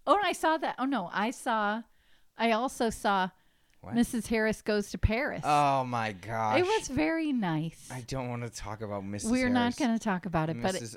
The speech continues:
Speaker 2: Oh, I, I started watching. Never mind. You finish your thing, and then I
Speaker 1: No,
Speaker 2: do have
Speaker 1: and
Speaker 2: one
Speaker 1: then I
Speaker 2: thing
Speaker 1: was
Speaker 2: to
Speaker 1: gonna
Speaker 2: watch.
Speaker 1: say one more that I was gonna watch, that I was gonna tell you I watched.
Speaker 2: Mm-hmm.
Speaker 1: Uh,
Speaker 2: Missus Harris Goes to
Speaker 1: no, it was very
Speaker 2: Paris.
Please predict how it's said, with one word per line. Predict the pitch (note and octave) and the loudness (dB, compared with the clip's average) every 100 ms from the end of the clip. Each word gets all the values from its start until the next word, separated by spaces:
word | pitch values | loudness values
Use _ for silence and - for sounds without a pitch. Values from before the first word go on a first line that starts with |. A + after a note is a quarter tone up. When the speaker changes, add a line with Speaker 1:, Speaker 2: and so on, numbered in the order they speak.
| - | -2
Speaker 2:
Oh, | B2+ | 0
I, | B2 B2 - F2+ | 2 -2 -6 -10
I | |
started | A2 - A2+ | -8 -4 -2
watching. | G#2+ G2+ F2+ F2 - D#2 | -4 -6 -10 -12 -14 -14
Never | F2+ | -12
mind. | E2 D#2+ F2 - C2+ | -12 -14 -16 -20 -14
You | F#2+ G2+ | -12 -8
finish | A#2+ A#2 A2 | -8 -6 -6
your | G2+ | -8
thing, | G2 | -8
and | F2+ | -8
then | F2+ | -2
I | |
Speaker 1:
No, | G3+ | -2
Speaker 2:
do | F#3 | 0
have | A3 | 0
Speaker 1:
and | A3 | 2
Speaker 2:
one | G#3+ | 2
Speaker 1:
then | |
I | |
Speaker 2:
thing | G#3+ | 0
Speaker 1:
was | G#3 | -2
Speaker 2:
to | |
Speaker 1:
gonna | A3 G#3 | -2 -4
Speaker 2:
watch. | - | -2
Speaker 1:
say | F#3+ | -4
one | F#3+ G3 | -2 -4
more | G3 F#3 | -2 -4
that | G3 | -4
I | F3 E3+ | -6 -6
was | E3+ E3 | -10 -12
gonna | A3 A3 | -14 -12
watch, | G#3 D#3 - | -12 -14 -10
that | E3+ | -8
I | F3 | -8
was | |
gonna | E3+ E3 | -8 -10
tell | - F3 | -10 -10
you | E3+ | -10
I | G#3 | -12
watched. | - - - - _ _ F2 | -14 -18 -20 -20 _ _ -16
Speaker 2:
Mm-hmm. | F2 D2 E2 _ _ _ _ _ - _ _ | -16 -16 -20 _ _ _ _ _ -20 _ _
Speaker 1:
Uh, | - - - - - - - G#2 | -12 -12 -12 -14 -14 -14 -12 -8
Speaker 2:
Missus | A#2+ C3 A2 G2 G2+ | -8 -10 -12 -12 -10
Harris | A2 A#2 G#2 F#2+ G2 F#2+ | -8 -6 -6 -8 -10 -12
Goes | A2 A#2 - | -10 -12 -12
to | G#2 F#2+ | -8 -2
Speaker 1:
no, | A#3+ A#3 | 0 0
it | A3 | 0
was | G3 | -2
very | G3+ G#3 | 0 0
Speaker 2:
Paris. | G#3+ | 0